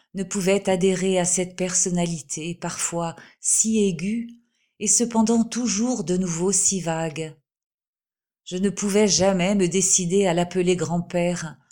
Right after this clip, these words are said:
bien qu'il se montrât assez souvent aimable à mon égard,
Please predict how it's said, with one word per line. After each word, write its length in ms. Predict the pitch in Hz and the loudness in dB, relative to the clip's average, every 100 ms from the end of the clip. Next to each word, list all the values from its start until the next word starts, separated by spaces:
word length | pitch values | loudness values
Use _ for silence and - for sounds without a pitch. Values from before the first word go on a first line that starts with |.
| _ _ - | _ _ -14
bien 280 | 123 160 175 | -6 -4 -4
qu'il 200 | 185 202 | 0 2
se 160 | - | 2
montrât 560 | 175 180 180 170 175 - | 2 -2 -4 -4 -4 -4
assez 340 | 180 180 - | -2 0 2
souvent 440 | 208 - 185 185 180 | 2 0 -2 -2 0
aimable 480 | 175 170 214 180 165 | 2 2 0 -2 -2
à 80 | |
mon 160 | 165 165 | -2 -2
égard, 600 | 170 165 165 170 160 147 | -2 -2 -2 -4 -6 -12